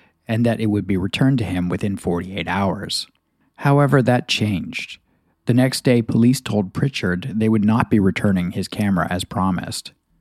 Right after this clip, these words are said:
The R C M P investigators stated they kept the video longer than they anticipated in order to protect the integrity of the police investigation while they interviewed witnesses.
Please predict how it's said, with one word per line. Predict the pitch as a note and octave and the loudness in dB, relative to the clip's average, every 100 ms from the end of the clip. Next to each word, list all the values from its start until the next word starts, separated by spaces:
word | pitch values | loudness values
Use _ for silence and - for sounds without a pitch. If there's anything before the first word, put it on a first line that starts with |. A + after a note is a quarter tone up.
| _ | _
The | B2 | 0
R | B2+ | 2
C | D#3+ D#3+ | 2 2
M | C3 | 0
P | A#2+ | 2
investigators | A2+ G#2 G#2+ - G#2+ G2 G2 | 2 2 0 0 0 2 0
stated | - G#2+ G2+ F#2 | 0 0 0 0
they | G2 | -2
kept | - B2+ - | -2 -4 -4
the | |
video | G#2 G#2 F#2+ F2 | -2 0 0 0
longer | G#2 A#2+ B2 G#2 F#2 | 0 2 0 0 -4
than | G2 G2 | -2 -2
they | F#2 | 0
anticipated | F2 F2 B2 - A#2 F#2+ F#2 F2+ | -2 -2 -4 -2 -4 -4 -4 -4
in | B2+ C3+ | -2 0
order | C3 C3 C3 | 2 2 0
to | C#3 | -2
protect | C3+ - G2 - | -4 -4 -6 -4
the | G#2 | -4
integrity | G2 - A2 A2 G2 F2 F2+ | -4 -2 -2 0 0 -2 -2
of | G#2+ F#2+ | -4 -4
the | G2+ | -4
police | F2 G2 F#2+ A2 - | -4 -2 0 0 -2
investigation | E2+ E2 - F2 G#2 G#2+ F#2+ E2+ | -4 -4 -6 -2 0 0 -2 -4
while | G2 G2 F2+ | 0 2 2
they | F2+ E2+ | 0 -2
interviewed | G#2 G#2+ E2+ E2+ D#2+ | -2 -2 -4 -4 -4
witnesses. | G2+ A2+ G#2 - E2+ - - - | -4 -4 -6 -10 -12 -16 -18 -20